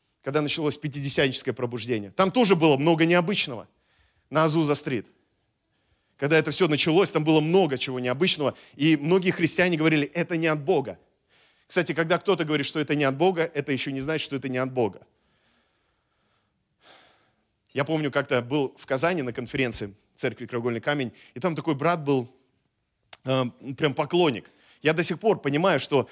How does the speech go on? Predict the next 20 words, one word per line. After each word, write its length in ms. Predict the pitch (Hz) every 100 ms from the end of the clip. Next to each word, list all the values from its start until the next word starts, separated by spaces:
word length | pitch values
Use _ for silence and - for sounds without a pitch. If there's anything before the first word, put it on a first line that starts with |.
| - -
на 100 | 151
таком 300 | 143 165 180
уровне 480 | 202 170 139 135 120 - -
я 140 | 135
больше 260 | 147 170 170
никого 300 | 165 180 175
не 80 | 135
встречал, 500 | - 123 110 82 _
кто 120 | - 135
бы 140 | 127
поклонялся 560 | 117 131 135 120 101 117
так 160 | 117
Богу, 260 | 120 110 80
на 120 | 107
таком 280 | 113 120 135
уровне 280 | 135 101 101
серьёзном. 440 | - 117 107 - _ _ - -
Сейчас 220 | 139 131
объясню, 340 | 151 160 156
почему 440 | 123 - 147 127